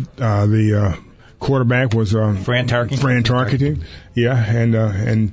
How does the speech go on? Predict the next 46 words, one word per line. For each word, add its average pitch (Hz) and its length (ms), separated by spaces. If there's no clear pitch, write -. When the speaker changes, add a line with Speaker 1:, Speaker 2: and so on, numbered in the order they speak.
Speaker 1:
you 117 120
know, 113 140
we, 120 160
you 120 100
know, 107 80
we 120 180
had 113 380
Doug 117 220
Atkins, 120 580
Atkins 117 540
and 107 160
a, 101 40
a 107 200
lot 113 220
of 101 100
great 110 260
football 110 300
players 110 280
also. 113 340
And, 110 100
and, 110 300
and 107 200
the, 107 220
uh, 98 160
Detroit 127 320
Lions, 123 560
uh, 107 100
they 117 200
had, 113 420
um, 107 400
uh, 131 40
Alan 117 420
Page, 127 400
not 131 140
Alan 98 240
Page. - 320
Yeah, 147 240
we 170 160
had, 170 160
uh, - 20
Alan 120 360
Page 110 280
at, 104 220
at 110 80
the - 80
time. 98 380